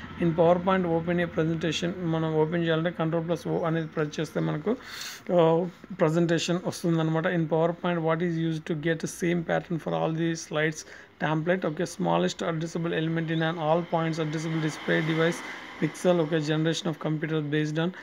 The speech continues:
ఆ questions కూడా అడగడం అనేది జరిగిందన్నమాట. So ఇంకా number of questions అనేవి ఉంటాయి. So అవన్నీ కూడా మనం proper అవగాహన పెంచుకున్నట్లయితే చాలా ఈజీగా ఈ job అనేది మనం సొంతం చేసుకోవచ్చు. అదేవిధంగా ఎన్టీపీసీలో సంబంధించి నేను అడిగిన questions వచ్చేసి COBOL అనేది ఒక computer programming language. అయితే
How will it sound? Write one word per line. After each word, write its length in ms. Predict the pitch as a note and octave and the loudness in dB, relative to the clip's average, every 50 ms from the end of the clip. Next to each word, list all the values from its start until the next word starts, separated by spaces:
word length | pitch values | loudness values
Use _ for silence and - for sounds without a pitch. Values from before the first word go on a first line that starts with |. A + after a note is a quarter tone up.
| - - - - - | -18 -20 -10 -4 -4
ఆ 40 | D#3+ | -2
questions 360 | D#3 F3+ E3 D#3+ E3+ D#3 D#3 | 0 0 0 0 0 -2 0
కూడా 180 | - E3+ D#3+ | 2 2 4
అడగడం 300 | D3+ D3+ D#3 D#3 D#3 D#3 | 4 4 4 2 2 0
అనేది 280 | D#3 D#3 D3+ D3+ F#3 B3+ C4 - - - - - - | 0 0 0 2 0 0 0 -4 -16 -20 -12 -8 0
జరిగిందన్నమాట. 540 | E3 E3 D#3+ E3 E3 D#3+ D3+ D3 D3 D3+ D3+ | 4 4 6 6 6 4 2 2 0 0 -2
So 140 | D3+ - E3+ | -2 -4 -2
ఇంకా 280 | E3+ E3+ F3+ F3+ G3 | 0 0 2 4 4
number 240 | F3+ E3+ D#3+ E3 E3+ | 2 2 2 4 4
of 80 | F3 F3+ | 4 4
questions 400 | - - F3 D3+ E3 E3 D3+ F3 | 2 0 0 0 0 -2 -2 -2
అనేవి 180 | D#3+ D#3+ D#3+ | -2 0 0
ఉంటాయి. 240 | D#3 D#3 D#3 F#3 F#3+ | 0 0 0 -2 -4
So 140 | F3+ - E3+ | -2 -2 -4
అవన్నీ 340 | D#3 C#3+ C#3+ D3 D#3 E3+ F3 | -2 -2 0 0 0 0 0
కూడా 180 | D#3+ F#3 F3+ | 0 0 0
మనం 220 | F3+ E3 D#3+ D#3+ D#3 | 0 0 0 -2 -4
proper 340 | D3+ - D#3 D3+ D3+ E3+ D#3 | -2 -2 -2 0 2 2 2
అవగాహన 340 | D3+ D#3 D#3+ E3 D#3+ D#3+ | 2 2 2 0 0 0
పెంచుకున్నట్లయితే 880 | D#3 D#3 D3 - - E3+ D#3 D#3 F3 A#3 A#3 - - - - _ - G3 | -2 -2 -4 -4 -4 -4 0 2 0 0 0 -2 -14 -16 -18 _ -2 0
చాలా 160 | F#3 G3+ A3 | 2 4 4
ఈజీగా 420 | A3+ G#3+ G3 F#3 F3 F3+ F3+ F#3 F#3 | 4 4 4 4 2 2 0 2 2
ఈ 120 | F3+ F3 | 0 0
job 240 | D#3 E3+ D#3+ D#3 D#3+ | 2 2 2 2 0
అనేది 140 | D#3+ D#3+ D#3 | 0 0 0
మనం 160 | D#3 D#3 D#3 | 0 -2 -2
సొంతం 340 | - F3 D#3+ D#3 D#3+ D#3+ D#3+ | -2 -2 0 0 2 0 0
చేసుకోవచ్చు. 500 | D#3 D3 - - E3+ E3 D#3 - G#3+ G#3+ - - - - - | 0 -2 -4 -6 -6 -6 0 0 0 0 -2 -12 -16 -12 -8
అదేవిధంగా 500 | A#3 A#3 B3 A#3+ A#3+ A3 A3+ G#3 G#3 G#3 | -2 0 2 2 4 4 4 4 4 4
ఎన్టీపీసీలో 500 | F#3 F3 E3+ G#3+ G3 G3+ G#3+ G3 G#3+ G3+ | 4 4 2 2 2 0 0 0 0 -2
సంబంధించి 460 | F#3 - F3+ F3+ F3+ F3 E3 F#3+ F3+ | 0 0 2 2 2 2 2 2 2
నేను 160 | F3 E3+ E3 D#3+ | 2 2 2 2
అడిగిన 240 | D#3+ E3 E3+ E3+ | 2 2 2 0
questions 420 | D#3 - E3 D3+ - E3+ D3+ - E3 | 0 -2 -4 -2 -2 -4 -4 -4 -6
వచ్చేసి 300 | D3+ - E3+ D#3 D3+ G3 | -6 -4 -4 -2 -2 -2
COBOL 540 | E3+ - - F3+ F3+ F#3+ F#3+ G3 F#3 F3+ E3+ | -4 0 2 2 4 4 6 6 4 4 4
అనేది 340 | E3 E3 E3 E3 F3+ A#3+ A#3+ - - - - _ - | 2 0 0 0 0 -2 -2 -4 -16 -18 -18 _ 0
ఒక 80 | F3+ D#3+ | 0 0
computer 420 | D#3 - D3+ D#3 E3+ F3 F3 F#3 | 0 0 0 0 0 2 0 0
programming 520 | E3 - F3 E3 E3 E3+ E3+ E3+ E3+ E3 D#3 | 0 0 0 0 2 2 2 2 2 2 2
language. 420 | D#3 D#3 E3 E3 E3 F3+ F3+ - | 2 2 4 2 2 0 0 0
అయితే 320 | F#3+ E3+ F3+ F#3+ F#3+ - | 2 2 2 2 4 0